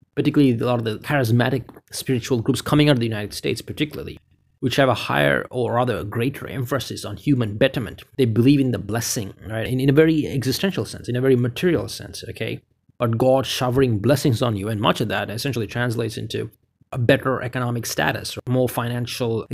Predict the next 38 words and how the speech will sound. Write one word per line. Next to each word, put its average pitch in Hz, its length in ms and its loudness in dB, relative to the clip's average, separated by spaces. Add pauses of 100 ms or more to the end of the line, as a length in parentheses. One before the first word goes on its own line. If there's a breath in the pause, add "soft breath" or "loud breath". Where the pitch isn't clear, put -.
gain, 135 440 2 (100)
right? 117 340 -2 (400)
And 147 140 4
increased 135 600 2
one's 120 280 2
material 120 400 2
resources. 127 600 0 (120)
Whilst 143 300 2
those 147 200 6
things 123 160 -4
are 123 100 0
not 113 40 -2
always 110 280 -2
communicated 123 400 -2
directly, 127 380 0
but 131 120 2 (540)
it's 127 160 -2
very 143 280 6
much 139 260 0
a 120 60 -8
part 117 300 0
of 110 100 -2
that 110 180 -4
equation. 117 500 -8 (300)
But 170 200 8
with 160 100 6
the - 40 -10
Catholic 165 340 -6
faith, 160 140 2
it's, 135 120 4
it's 123 180 0
a 156 40 4
bit 135 140 6
different. 92 340 -2 (420)
Things 156 200 4
are 127 120 4 (120)
clearly 165 500 6 (160)
different, - 460 -4